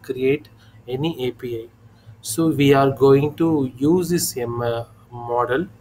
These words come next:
in the Google Script application. So we cannot use directly there. So we are going, we are going to use with the help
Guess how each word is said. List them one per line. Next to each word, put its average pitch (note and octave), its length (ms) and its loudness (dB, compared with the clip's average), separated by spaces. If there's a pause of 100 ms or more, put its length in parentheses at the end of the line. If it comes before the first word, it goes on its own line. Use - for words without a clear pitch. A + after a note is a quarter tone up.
(920)
in C#3 280 2
the F3 280 2 (680)
Google D#3 300 2
Script G3 540 -4 (960)
application. - 680 -6 (880)
So C#3 380 0
we D3 140 -6
cannot D3 560 -2
use D#3 520 -4 (880)
directly C3 440 0
there. A#2 300 -8 (280)
So D3+ 300 -4
we C3+ 160 0
are C3 100 0
going, D#3 760 0
we C#3 100 0
are C3+ 60 0
going D3 320 -2
to D3+ 100 -2
use D#3+ 480 -4 (3500)
with C3+ 140 -4
the C#3+ 80 -2
help C3+ 280 -4